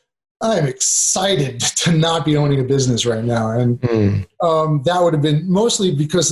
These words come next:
Speaker 1: like, the, it's an enormous amount of stress to be a business owner. Personally, for me, I feel the weight of ownership, of being responsible to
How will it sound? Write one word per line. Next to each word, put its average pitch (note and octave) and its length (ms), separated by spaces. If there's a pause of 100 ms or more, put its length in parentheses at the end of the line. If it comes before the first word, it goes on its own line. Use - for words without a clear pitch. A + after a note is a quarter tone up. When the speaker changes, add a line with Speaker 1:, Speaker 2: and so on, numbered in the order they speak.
Speaker 1:
like, D3+ 160
the, E3 200
it's G#3 200
an F#3 80
enormous G#3+ 320
amount F#3 140
of C#3+ 80
stress G#3+ 460
to D3+ 80
be B2 160
a A#2+ 40
business D3 400
owner. C3 180
Personally, G#3+ 480
for C#3+ 120
me, D#3+ 460
I C#3+ 160
feel E3 760 (460)
the C#3+ 80
weight E3 280
of D3 100
ownership, D#3+ 600
of A2+ 200
being D#3 240
responsible D3 760
to B2 420